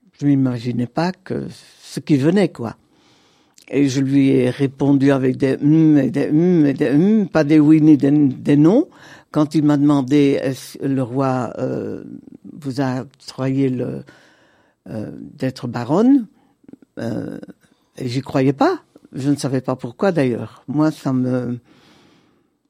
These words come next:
ça m'a jamais dit grand chose pourquoi les gens deviennent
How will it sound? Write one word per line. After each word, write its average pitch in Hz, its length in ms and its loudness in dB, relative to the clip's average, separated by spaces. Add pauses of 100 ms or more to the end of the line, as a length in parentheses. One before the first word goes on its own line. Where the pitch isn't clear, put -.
(200)
ça 165 180 -2
m'a 160 180 4
jamais 170 280 2
dit 156 180 0
grand 156 260 4
chose 160 420 0
pourquoi - 460 -2
les 160 160 2
gens 151 300 2
deviennent 139 580 0